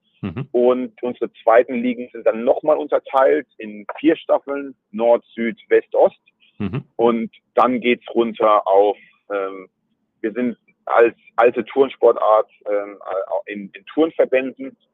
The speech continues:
Speaker 2: ähm, organisiert. Dann geht's eben runter, jetzt zum Beispiel Käfertal,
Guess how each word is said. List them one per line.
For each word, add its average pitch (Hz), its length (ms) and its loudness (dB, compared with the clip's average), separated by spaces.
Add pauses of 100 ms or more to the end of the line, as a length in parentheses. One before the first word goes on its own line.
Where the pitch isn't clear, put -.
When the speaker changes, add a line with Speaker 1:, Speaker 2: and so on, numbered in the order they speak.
(140)
Speaker 2:
ähm, - 640 -12
organisiert. 110 640 0 (280)
Dann 110 160 2
geht's 110 200 -2
eben 107 200 -2
runter, 110 360 2
jetzt 104 240 -2
zum 104 120 -14
Beispiel 101 320 0
Käfertal, 104 680 2